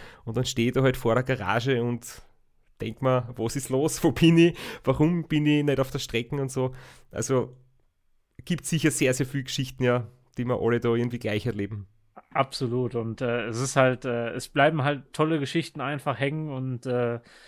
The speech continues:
Speaker 2: für mich zum Beispiel einer der, äh, prägendsten Momente war Monument Valley zu markieren, äh, wo ich <laughs> halt weiß, immer wenn ich die Filmsequenz sehe, da müsste auch noch irgendwo ein ehemaliges <laughs> Reststück von mir liegen, ja.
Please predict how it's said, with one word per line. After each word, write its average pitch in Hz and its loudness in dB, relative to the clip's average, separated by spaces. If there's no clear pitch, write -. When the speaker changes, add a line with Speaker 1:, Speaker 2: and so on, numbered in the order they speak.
Speaker 2:
für - -2
mich 165 4
zum 156 -4
Beispiel 147 4
einer 143 2
der, 131 2
äh, 123 0
prägendsten 143 2
Momente 143 2
war 135 6
Monument 135 0
Valley 147 4
zu - -4
markieren, 151 2
äh, - -16
wo 131 2
ich - 4
<laughs> - 8
halt 180 10
weiß, 156 10
immer 156 2
wenn 151 0
ich 135 -6
die 147 -4
Filmsequenz 165 2
sehe, 151 4
da 135 6
müsste 160 4
auch 156 8
noch 151 4
irgendwo 147 0
ein 143 -8
ehemaliges 143 2
<laughs> - -18
Reststück - 2
von 165 -2
mir 135 -2
liegen, 127 -4
ja. 139 -4